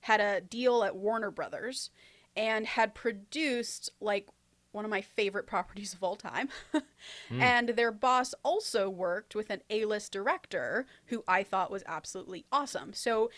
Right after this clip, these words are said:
Speaker 1: in many ways, this company had kind of a shortcut, similar to your situation where you had a really big company who was sort of actively developing something with you. In this case, it was a company that had a deal at a studio, and that means that they have a direct connection. Like, their job, if they have a deal at a studio,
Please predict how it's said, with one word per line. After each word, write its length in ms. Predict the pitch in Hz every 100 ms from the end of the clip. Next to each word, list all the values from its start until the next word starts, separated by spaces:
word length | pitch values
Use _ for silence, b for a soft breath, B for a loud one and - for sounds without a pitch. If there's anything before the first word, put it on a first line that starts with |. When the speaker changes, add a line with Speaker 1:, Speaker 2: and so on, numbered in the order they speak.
| B
Speaker 1:
in 140 | 208 220
many 180 | 381 339
ways, 200 | 220 214
this 160 | 262
company 420 | - 220 214 220
had 460 | 208 - 190 180 185
kind 200 | - 165
of 60 | 180
a 60 |
shortcut, 480 | - - - 185 -
similar 320 | - 240 240
to 120 | -
your 140 | 233 349
situation 540 | 247 214 202 202 214
where 100 | 196
you 140 | 202 233
had 180 | 208 196
a 80 |
really 300 | 185 196 208
big 220 | 196 175 -
company 440 | 311 381 208 185
who 140 | 190
was 260 | 170 175 175 B B B B B B B
sort 180 | - 185
of 60 | _ -
actively 680 | 185 - - 185 190 190 185
developing 640 | 185 190 220 226 202 170
something 380 | 185 180 180 180
with 180 | 185 -
you. 160 | 196 214
In 100 | 208
this 200 | 262 -
case, 200 | 214 208
it 80 | 214
was 120 | 208
a 60 |
company 420 | 202 277 269 240 202
that 180 | 180 -
had 180 | - 220
a 80 | 180
deal 480 | 170 226 269 214
at 100 | 185
a 60 | 170
studio, 520 | - - 269 208 139
and 140 | 160 202
that 160 | 254
means 280 | 233 220 202
that 140 | 202
they 120 | 208 226
have 300 | - 196 -
a 140 | 196
direct 640 | 175 185 196 185 190 - -
connection. 440 | 208 190 226 -
Like, 220 | 175 -
their 200 | 196 247
job, 580 | 220 196 190 254 185 170
if 120 | 190 214
they 80 |
have 120 | 202 190
a 40 |
deal 240 | 175 220
at 100 | 202
a 20 | 185
studio, 380 | - 226 196